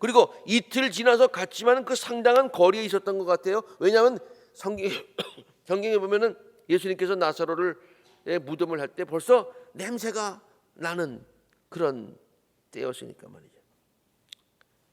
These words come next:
자, 이런 관점에서 우리가 이 이야기, 이 이해도 많은 이야기가 있습니다만 아무튼 간추려서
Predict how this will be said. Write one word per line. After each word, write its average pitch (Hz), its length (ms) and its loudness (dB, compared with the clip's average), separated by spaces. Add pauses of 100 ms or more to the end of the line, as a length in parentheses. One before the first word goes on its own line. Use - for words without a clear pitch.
(220)
자, 123 220 2
이런 214 280 4
관점에서 196 480 4
우리가 190 480 2 (800)
이 185 280 -6
이야기, 185 260 6
이 175 420 -8
이해도 165 400 0
많은 - 460 -8
이야기가 175 380 0
있습니다만 147 420 -6
아무튼 202 440 -2 (160)
간추려서 180 760 -4